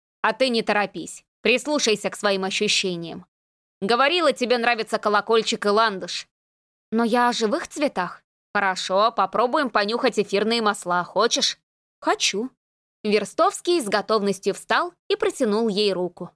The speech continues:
Они направились в лабораторию, уселись рядом и долго нюхали, делая перерывы, чтобы, как говорил Константин Геннадьевич,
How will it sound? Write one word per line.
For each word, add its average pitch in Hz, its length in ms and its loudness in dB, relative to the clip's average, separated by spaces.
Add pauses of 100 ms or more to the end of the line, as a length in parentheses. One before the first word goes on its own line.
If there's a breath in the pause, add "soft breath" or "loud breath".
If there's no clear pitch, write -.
(600)
Они 202 300 -2
направились 214 600 0
в 196 80 -10
лабораторию, 208 760 0 (240)
уселись 349 500 0
рядом 262 400 0 (260)
и 220 140 2
долго 269 400 2
нюхали, 190 560 -2 (260)
делая 208 380 2
перерывы, 202 540 0 (240)
чтобы, 349 320 -2
как 240 260 -2
говорил 226 400 0
Константин 196 640 -2
Геннадьевич, 196 720 -2